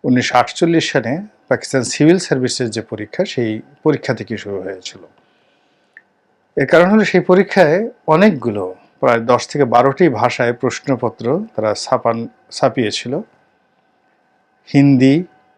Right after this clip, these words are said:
হিন্দি কিন্তু পাকিস্তানের ভাষা নয়, উর্দুর পরিবর্তে হিন্দি, হিন্দিতেও কিন্তু তারা প্রশ্নপত্র ছাপিয়েছিল। পাখতুন, আরও অনেক, মানে, আহ, নৃগোষ্ঠীর ছোট ছোট ভাষাতেও তারা সেই সিএসপির প্রশ্নপত্র ছাপিয়েছিল, কিন্তু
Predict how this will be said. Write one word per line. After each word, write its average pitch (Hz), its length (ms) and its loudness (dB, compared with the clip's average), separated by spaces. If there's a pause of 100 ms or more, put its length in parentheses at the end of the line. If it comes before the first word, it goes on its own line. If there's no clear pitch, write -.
(480)
হিন্দি 151 220 2
কিন্তু 170 360 0 (640)
পাকিস্তানের 127 480 0
ভাষা 107 300 -6
নয়, 107 160 -4
উর্দুর 147 400 2
পরিবর্তে 131 420 -2
হিন্দি, 107 420 0
হিন্দিতেও 160 440 2
কিন্তু 127 320 -4
তারা 117 280 2 (840)
প্রশ্নপত্র 135 520 -2
ছাপিয়েছিল। 135 680 0
পাখতুন, 147 680 0 (600)
আরও 165 220 4
অনেক, 180 440 4
মানে, 139 300 2
আহ, 127 320 -4
নৃগোষ্ঠীর 139 640 2
ছোট 190 220 -2
ছোট 147 180 0
ভাষাতেও 120 480 0
তারা 110 340 0 (440)
সেই - 160 -6
সিএসপির 120 500 -4
প্রশ্নপত্র 113 560 -6
ছাপিয়েছিল, 123 560 -4
কিন্তু 139 400 -2